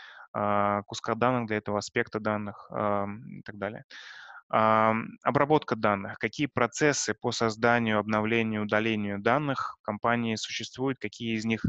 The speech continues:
ам, являются правильными, как, как они должны протекать. А, это крайне важный аспект, да, когда, ам, у вас данные формируются в большом количестве точек, да.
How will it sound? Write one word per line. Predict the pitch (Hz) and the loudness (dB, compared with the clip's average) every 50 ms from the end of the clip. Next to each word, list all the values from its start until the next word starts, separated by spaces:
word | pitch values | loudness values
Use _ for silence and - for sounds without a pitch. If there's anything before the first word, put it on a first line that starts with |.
| - - 107 | -4 -6 -6
ам, | 101 104 107 107 107 104 101 104 - - - 107 101 98 | -4 0 0 2 2 2 0 -2 -6 -10 -14 -14 -12 -12
являются | 107 107 107 110 110 104 104 - - - _ | -10 -4 0 0 2 2 0 -2 -6 -8 _
правильными, | - 117 117 127 139 139 147 143 143 143 147 - - - - - - - _ _ | 0 2 4 4 4 2 0 -2 -4 -4 -6 -8 -12 -16 -16 -16 -18 -20 _ _
как, | - 110 - _ - | -4 -4 -4 _ -4
как | - 113 - | -2 -2 0
они | 113 110 107 | 0 0 2
должны | 107 110 113 110 107 | 0 0 0 -2 -4
протекать. | - - 107 - - - - 117 120 139 - - - - - - - - - - - - | -4 -6 -6 -6 -6 -2 0 0 0 0 -2 -8 -18 -20 -20 -20 -20 -20 -20 -20 -8 -4
А, | - 110 107 107 107 107 107 110 - - _ _ | 0 2 4 4 4 4 4 4 2 -2 _ _
это | 143 127 120 - _ - 117 113 113 113 110 110 110 107 107 104 _ _ _ _ | 0 0 0 -2 _ 2 4 4 6 6 6 6 4 4 2 -2 _ _ _ _
крайне | - 120 120 113 113 110 107 | 0 2 4 4 4 4 4
важный | 107 110 107 101 - 107 104 | 4 4 4 2 2 -2 -2
аспект, | - - - 123 120 - - - - | -2 -2 -2 -2 -2 -2 -4 -6 -2
да, | 110 104 113 | -2 0 0
когда, | - 107 - 104 107 107 107 107 104 104 - - | -2 -4 -4 -2 2 2 2 2 2 0 -4 -4
ам, | - 104 104 101 101 101 101 101 98 98 101 - - | -2 0 0 2 2 2 0 0 -2 -4 -6 -8 -4
у | 107 | 0
вас | 107 107 107 - - | 2 2 2 0 0
данные | 113 107 110 113 110 107 104 | 0 0 2 2 0 -2 -6
формируются | - - - 107 107 107 110 107 101 - - 101 | -6 -6 -4 -2 -2 0 -2 -2 -4 -6 -8 -10
в | 98 104 104 101 | -8 -10 -10 -10
большом | 104 107 104 110 107 - - 110 107 | -8 -6 -6 -4 -4 -4 -4 -6 -4
количестве | - 107 107 104 - - - 110 - | -4 -6 -6 -6 -6 -8 -8 -8 -4
точек, | - 113 107 - - - - - | -2 -2 -2 -2 -4 -8 -8 -4
да. | - 113 117 | -2 -2 -2